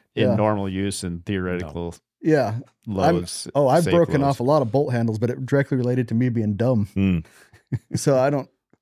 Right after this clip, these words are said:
Speaker 1: I think it's just a thing where people talk about it a lot, and it's not actually the problem they perceive it is.
Speaker 2: Yeah.
Speaker 3: Some more
Speaker 2: But
Speaker 3: questions
Speaker 2: when you're
Speaker 3: I
Speaker 2: spending
Speaker 3: get.
Speaker 2: a lot of money for an action, you kinda want the thing to be foolproof.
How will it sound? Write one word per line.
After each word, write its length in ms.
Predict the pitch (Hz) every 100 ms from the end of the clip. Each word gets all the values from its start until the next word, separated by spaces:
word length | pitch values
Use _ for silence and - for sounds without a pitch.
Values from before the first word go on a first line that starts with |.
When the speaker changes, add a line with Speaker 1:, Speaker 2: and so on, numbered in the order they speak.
| _ _
Speaker 1:
I 80 | 120
think 140 | 131
it's 80 | 120
just 160 | 127 117
a 60 |
thing 240 | 104 123 117
where 280 | 104 110 113
people 240 | 131 120
talk 320 | 107 131 139 127
about 240 | 107 107
it 40 |
a 20 | 104
lot, 260 | 104 107
and 60 | 104
it's 100 | 101
not 200 | 123 113
actually 340 | 113 117 - 101
the 220 | 101 101 - _
problem 300 | - 107 107
they 120 | 107
perceive 400 | 104 98 - 113 101
it 80 |
is. 300 | - 110 - _ _ 147 - _ _
Speaker 2:
Yeah. 300 | 80 67 71 - _ -
Speaker 3:
Some 140 | 107
more 120 | 151
Speaker 2:
But 100 | 156
Speaker 3:
questions 240 | 139 143 -
Speaker 2:
when 20 |
you're 100 | 107
Speaker 3:
I 60 |
Speaker 2:
spending 220 | 101 - 135
Speaker 3:
get. 60 |
Speaker 2:
a 40 | 123
lot 160 | 120
of 60 | 107
money 180 | 104 104
for 160 | 95
an 60 | 90
action, 400 | 92 95 - 90
you 60 | 90
kinda 200 | 98 87
want 180 | 82 -
the 40 | 90
thing 120 | 87
to 40 |
be 100 | 80
foolproof. 600 | 82 - 80 - 78 76